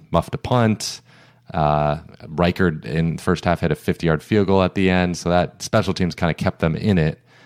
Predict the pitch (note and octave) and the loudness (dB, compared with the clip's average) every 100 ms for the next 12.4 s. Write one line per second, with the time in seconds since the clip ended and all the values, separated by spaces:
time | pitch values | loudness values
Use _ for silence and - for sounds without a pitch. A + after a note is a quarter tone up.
0 | _ _ F#2 F2 F2 F2 F2 F2 F2 - | _ _ 0 2 4 4 2 0 -4 -10
1 | _ _ - A2 C#3 C#3+ D#3+ - B2 C3+ | _ _ -2 0 2 2 0 0 -2 0
2 | A#2 A#2 B2 - F2+ G2+ G2+ G2+ - G#2 | 0 0 0 0 0 2 2 2 0 0
3 | G2 F#2+ F#2 F#2 G2 D#2+ F#2 F2+ F#2+ F2+ | 2 2 0 -2 -4 0 2 4 4 2
4 | F2 F2+ F2 E2+ E2+ F2+ F2 F2+ F2 - | 0 0 0 0 -2 -2 -2 -2 -2 -6
5 | - F2+ E2+ F2 - D#2+ E2+ E2 E2+ F2 | -4 -2 0 0 0 0 0 0 0 -2
6 | E2+ E2 D#2 E2+ E2+ E2+ E2+ E2+ D#2 E2 | -4 -6 -6 -2 0 2 2 2 0 0
7 | E2 - - - _ _ D#2+ - F2+ E2+ | 0 -4 -20 -20 _ _ -4 0 2 4
8 | E2+ E2 - F2 - - F2+ E2+ - D#2+ | 2 0 0 0 -2 -4 -2 -2 -4 -2
9 | D2+ - D#2+ D#2 D2+ - - D#2 D2+ - | -2 -2 -2 -2 -4 -4 0 2 0 -4
10 | _ - _ D2 F2+ E2 E2 - - A2 | _ -20 _ -4 0 0 0 -2 -2 0
11 | A2 G#2+ - G#2+ G#2 F#2+ F2+ G2 E2 D#2+ | 0 -2 -2 2 4 4 4 4 2 2
12 | D#2+ D#2+ D#2 D#2 | 0 -2 -4 -8